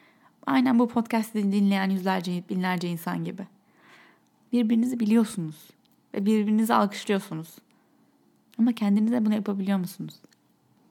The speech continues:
Ben bile bazen yapamıyorum. Şimdi gelen mesajlardan bir tanesini okuyacağım. Çok, bunun gibi çok mesaj geldi ama bunu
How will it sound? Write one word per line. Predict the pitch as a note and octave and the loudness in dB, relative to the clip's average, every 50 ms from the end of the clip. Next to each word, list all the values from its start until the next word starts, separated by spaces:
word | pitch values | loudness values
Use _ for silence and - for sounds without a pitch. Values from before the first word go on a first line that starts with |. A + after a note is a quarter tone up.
| _ _ _ _ _ _ _ _ _ _ _ _ _ _ _ _ _ _ _ _ _ _ _ _ _ _ _ _ _ _ _ _ _ _ _ _ _ _ _ _ - | _ _ _ _ _ _ _ _ _ _ _ _ _ _ _ _ _ _ _ _ _ _ _ _ _ _ _ _ _ _ _ _ _ _ _ _ _ _ _ _ -2
Ben | B3 A3+ G3 | 0 0 2
bile | F#3 F3 F3+ F3 | 0 0 -2 -2
bazen | F3+ F3+ F3+ G3 G3 F#3+ | -2 -2 0 0 0 -2
yapamıyorum. | F3+ - F3+ E3 D#3+ D#3 D#3 D#3 - _ _ - - - - - - - _ _ - - - - - - - - - | -2 -4 -4 -2 -2 -2 -4 -4 -8 _ _ -20 -20 -18 -18 -18 -20 -20 _ _ -20 -20 -20 -20 -20 -20 -20 -20 -10
Şimdi | - - C#4+ D4 C#4 B3+ A#3 G#3 G3+ G3+ G3 | -2 2 4 6 6 6 6 4 2 2 4
gelen | A3 G#3+ A3+ A#3 A#3 | 4 6 6 6 6
mesajlardan | A3+ A3+ A3 A3 G#3+ G#3+ A3 G#3+ A#3 A#3 A3+ | 6 6 6 4 2 2 4 6 6 6 6
bir | A3+ | 6
tanesini | A3+ A3 G#3+ A3 A3+ A3+ B3+ A#3+ | 6 4 4 4 4 2 2 0
okuyacağım. | A#3 A#3 G3+ F3+ G3 G#3+ B3+ D4 - - - | 0 0 -2 -2 0 0 0 -2 -4 -6 -4
Çok, | - B3 C#4 - | 0 0 0 2
bunun | - G3 G3 A3 A#3 C4 B3+ B3+ | 2 2 4 4 6 6 6 4
gibi | B3 A#3+ A#3 B3 B3 - - - - | 4 4 2 0 0 -2 -4 -10 -8
çok | - B3+ B3+ | -4 -4 -2
mesaj | - G#3+ G3 G3 G3+ G3+ | 0 0 0 0 -2 -2
geldi | G#3 B3 B3+ D4+ F#4+ | 0 0 0 0 2
ama | F4+ D#4+ C4 B3 A3+ G#3+ | 2 4 4 4 2 2
bunu | A#3 A#3 A#3+ B3 | 2 2 2 0